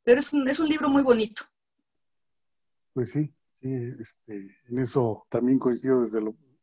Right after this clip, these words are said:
Speaker 2: la primera vez que lo vi. Pues, eh, mucho éxito, más del que ha tenido, porque, eh, yo insisto, pero con esto que me dices, pues sí es como lección de vida y habría que aprenderla, ¿no?
Speaker 1: Mm, pues mu-, muchísimas gracias, échanos porras.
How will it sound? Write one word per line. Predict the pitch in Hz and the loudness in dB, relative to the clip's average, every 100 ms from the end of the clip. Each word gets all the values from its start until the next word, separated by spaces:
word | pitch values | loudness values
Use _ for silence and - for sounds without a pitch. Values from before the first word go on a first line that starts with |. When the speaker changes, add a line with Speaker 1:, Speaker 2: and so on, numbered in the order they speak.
| - | -2
Speaker 2:
la | 120 | 0
primera | 123 131 | 4 6
vez | 131 - | 4 2
que | 113 | -2
lo | 107 | 0
vi. | 110 113 _ _ - - - - | 0 -4 _ _ -20 -20 -20 4
Pues, | - 165 170 | 8 10 10
eh, | 170 160 | 12 12
mucho | 190 214 | 10 10
éxito, | 233 180 202 | 8 8 8
más | 190 220 | 10 10
del | 208 | 10
que | 175 | 10
ha | 208 | 6
tenido, | - 190 220 202 185 | 8 10 12 12 10
porque, | 160 139 143 139 131 120 _ _ 165 | 6 4 6 10 10 6 _ _ -4
eh, | 123 123 139 | 0 2 4
yo | 139 | 8
insisto, | 170 147 175 - 151 151 143 | 8 10 6 8 8 8 4
pero | - 151 | 6 6
con | 135 160 | 8 4
esto | 160 | 4
que | 151 156 | 4 6
me | 160 | 6
dices, | 151 165 | 6 0
pues | - 139 | -2 -8
sí | - | 2
es | 160 - - | 2 2 -8
como | 127 131 | -2 2
lección | 127 120 147 | 2 2 4
de | 143 | 4
vida | 139 147 | 6 6
y | 131 | 6
habría | 123 131 | 2 0
que | 127 139 | 0 -4
aprenderla, | 123 120 147 139 123 | -4 -2 -2 -4 -6
¿no? | 143 _ _ _ _ _ _ _ _ _ _ _ _ _ _ _ _ | -10 _ _ _ _ _ _ _ _ _ _ _ _ _ _ _ _
Speaker 1:
Mm, | 190 190 | -12 -8
pues | 185 | -6
mu-, | 180 | -6
muchísimas | 190 202 220 220 233 190 | -6 0 0 2 0 2
gracias, | 196 208 208 233 311 | 2 2 2 2 2
échanos | 202 196 214 196 | -4 -2 -4 -4
porras. | - 190 196 262 - | -6 -4 -2 -4 -8